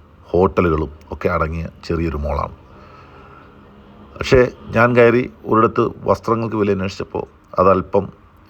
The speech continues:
എക്സ്പെൻസീവായിട്ടാണ് എനിക്ക് ഫീൽ ചെയ്തത്. എന്തായാലും കൂടുതൽ മനസ്സിലാക്കാനായി അകത്തേക്ക് ഞങ്ങൾ ഒരുമിച്ച്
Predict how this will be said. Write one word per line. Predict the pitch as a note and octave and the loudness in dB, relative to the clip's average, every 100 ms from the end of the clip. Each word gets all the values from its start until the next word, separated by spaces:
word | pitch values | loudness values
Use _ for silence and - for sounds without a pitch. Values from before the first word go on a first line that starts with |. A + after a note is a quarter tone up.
| D#2+ | -14
എക്സ്പെൻസീവായിട്ടാണ് | - F#2 F#2 G2+ F#2+ F2 D2+ D#2 D2 - D#2+ | -6 -6 -2 2 4 2 2 -2 -2 -8 -6
എനിക്ക് | D#2+ D#2+ - | -6 -6 -8
ഫീൽ | D2 C2+ | -8 -8
ചെയ്തത്. | - - - _ _ _ - | -10 -12 -18 _ _ _ -10
എന്തായാലും | D#2 E2 E2 D#2+ C#2 - - - - - - - - | -2 0 0 -2 -6 -12 -20 -20 -20 -20 -20 -20 -4
കൂടുതൽ | - F2+ F#2+ | 0 2 2
മനസ്സിലാക്കാനായി | F2+ E2 F2+ E2+ E2+ F2 F2+ - - | 0 -2 0 0 0 0 -4 -10 -10
അകത്തേക്ക് | D#2+ E2 F2 - - - - | -6 -2 -2 -2 -10 -16 -10
ഞങ്ങൾ | E2+ E2 E2+ | -6 -4 -4
ഒരുമിച്ച് | E2+ F2+ - | -4 -6 -8